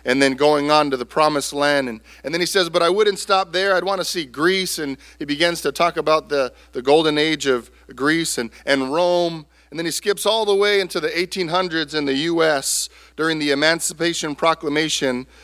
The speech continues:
by Abraham Lincoln. And then he says, "But I wouldn't stop there. Strangely enough, I would turn to the Almighty and say,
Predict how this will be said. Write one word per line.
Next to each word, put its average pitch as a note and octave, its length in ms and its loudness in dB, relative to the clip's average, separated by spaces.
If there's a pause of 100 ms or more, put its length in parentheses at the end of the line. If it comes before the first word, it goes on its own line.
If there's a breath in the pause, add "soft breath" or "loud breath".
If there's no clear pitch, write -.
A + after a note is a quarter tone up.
(100)
by C3 160 0
Abraham D3 540 2
Lincoln. C3+ 480 0 (480 soft breath)
And E3 100 -6
then F3 60 0
he F3+ 80 -2
says, F#3 220 0
"But G3+ 140 0
I G#3 120 2
wouldn't C#4 340 -2
stop B3+ 440 -2
there. G3 360 0 (1300)
Strangely C4+ 720 0
enough, G#3+ 560 0 (680 soft breath)
I A#3+ 140 4
would A#3 240 0
turn C#4 340 2
to C#4 120 0
the B3 180 0
Almighty A3 720 2
and G#3 120 -4
say, F#3 440 0